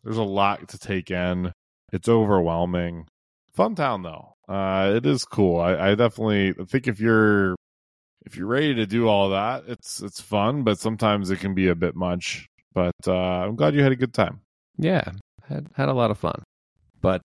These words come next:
Speaker 2: yeah, it was, uh, that game wasn't exactly the most competitive game of the day, but there were a lot of really fun games over the first weekend, Saturday and beyond,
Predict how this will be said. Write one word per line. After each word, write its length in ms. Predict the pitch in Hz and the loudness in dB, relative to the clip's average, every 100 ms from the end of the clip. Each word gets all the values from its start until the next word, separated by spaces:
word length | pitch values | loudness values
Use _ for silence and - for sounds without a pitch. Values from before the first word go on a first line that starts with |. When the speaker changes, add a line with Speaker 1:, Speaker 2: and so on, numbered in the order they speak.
| _ | _
Speaker 2:
yeah, 280 | 107 123 104 | 0 2 2
it 120 | 113 | 0
was, 420 | 110 104 - - | -4 -6 -8 -4
uh, 300 | 113 104 95 90 | 0 2 2 2
that 100 | 120 | 0
game 220 | 131 123 | 0 2
wasn't 340 | 113 110 104 - _ _ | 2 2 -4 -6 _ _
exactly 460 | 110 - 104 104 101 | -6 0 2 2 0
the 140 | 92 | 2
most 400 | 92 95 101 - | 2 2 2 -2
competitive 520 | 90 87 85 82 80 | -2 0 0 0 -2
game 220 | 82 82 | 0 0
of 80 | 80 | 0
the 100 | 78 | -2
day, 520 | 76 80 73 67 87 - _ | 0 0 2 -2 -6 -12 _
but 340 | 80 76 71 - | -2 -2 -4 -4
there 140 | 85 | -4
were 180 | 80 95 | -2 -2
a 60 | 92 | -2
lot 260 | 123 196 | 0 0
of 100 | 175 | 0
really 240 | 135 147 131 | 2 0 -2
fun 360 | - 120 131 | 0 0 2
games 640 | 98 87 80 78 - - - _ _ - | 0 0 -2 -6 -10 -14 -16 _ _ -4
over 220 | 92 87 | -2 0
the 120 | 78 | -2
first 460 | - 90 87 - - - | -2 0 0 -4 -12 -6
weekend, 800 | 95 98 - 80 78 78 78 - _ _ _ _ _ | -4 -2 -2 0 0 -4 -10 -18 _ _ _ _ _
Saturday 680 | - - 87 90 85 82 82 - | -8 0 2 2 2 0 0 -4
and 300 | 87 87 80 | -4 -2 -2
beyond, 720 | 80 78 82 90 73 69 71 | -2 0 0 0 -4 -8 -12